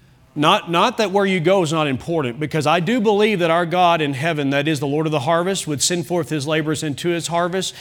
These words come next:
and that he has no problem in communicating. We just have problems hearing and obeying.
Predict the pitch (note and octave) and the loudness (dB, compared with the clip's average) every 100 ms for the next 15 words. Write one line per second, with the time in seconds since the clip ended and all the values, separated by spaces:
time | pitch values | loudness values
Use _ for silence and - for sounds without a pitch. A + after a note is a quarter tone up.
0 | - - C3+ D3 C3+ F3+ F3 D#3 C#3 G3 | -16 -6 0 2 2 2 2 2 2 0
1 | F3+ A#3 A3+ F#3 D#3 E3 F3+ F#3 D#3 C#3 | 2 2 4 2 0 0 0 0 0 -2
2 | D3 D#3 D3+ D3+ C#3 D#3+ D3 C#3 - F3 | 0 0 0 -2 -2 0 0 0 -2 -2
3 | F#3 F#3+ E3 D3 C3 B2+ A2 G2+ G#2 | 0 0 0 -2 0 0 -2 -4 -8